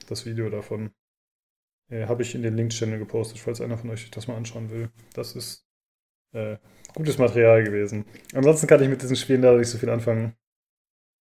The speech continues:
Äh, ja, dann wie immer, danke für den Brief, Daniel. Sehr cool.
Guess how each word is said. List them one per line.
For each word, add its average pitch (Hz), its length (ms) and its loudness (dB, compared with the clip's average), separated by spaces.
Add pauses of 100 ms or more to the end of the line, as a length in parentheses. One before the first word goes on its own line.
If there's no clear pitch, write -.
(1200)
Äh, 160 180 2
ja, 254 140 6
dann 147 260 4
wie 143 80 0
immer, 175 260 2 (220)
danke 165 220 0
für - 100 -4
den 131 140 2
Brief, 139 360 -8 (140)
Daniel. - 380 -6 (220)
Sehr - 120 -14 (120)
cool. 131 180 -8